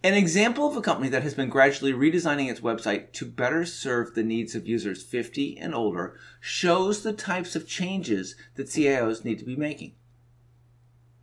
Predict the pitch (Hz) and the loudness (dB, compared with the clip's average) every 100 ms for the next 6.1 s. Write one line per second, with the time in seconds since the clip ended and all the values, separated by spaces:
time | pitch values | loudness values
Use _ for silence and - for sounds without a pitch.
0 | _ _ _ _ _ _ _ _ _ - | _ _ _ _ _ _ _ _ _ -4
1 | 139 202 240 254 247 - 180 196 196 - | 6 6 8 4 4 2 2 2 2 0
2 | 143 - - 156 147 - 160 208 208 196 | 0 0 0 2 2 4 4 4 2 0
3 | 170 147 135 135 - 143 101 107 - 120 | 2 4 4 2 0 2 2 0 -8 -4
4 | 151 139 139 - 143 - - 185 262 269 | 0 0 0 -2 -6 -4 0 0 0 -2
5 | 139 117 117 - 123 135 156 - 101 90 | 0 0 0 -4 -4 -4 -4 -2 -2 -4